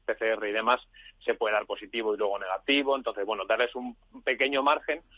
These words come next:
mayor y que la petición viene de los jugadores y que es World Padel Tour quien la, la hace suya, pero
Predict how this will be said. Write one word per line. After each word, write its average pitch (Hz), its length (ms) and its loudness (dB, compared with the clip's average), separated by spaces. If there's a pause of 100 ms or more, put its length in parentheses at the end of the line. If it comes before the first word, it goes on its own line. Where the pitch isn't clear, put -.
(180)
mayor 143 400 0 (480)
y 143 80 -4
que 131 100 2
la 123 120 2
petición 127 500 0
viene 127 240 2
de 123 80 4
los - 140 0
jugadores 151 380 4
y 165 60 -10
que 151 80 -6
es 147 100 -2
World 147 240 0
Padel 135 280 2
Tour 180 240 -4 (320)
quien 107 400 -6 (160)
la, 101 840 4
la 113 300 4
hace 160 240 2
suya, 214 400 0 (240)
pero 151 320 -2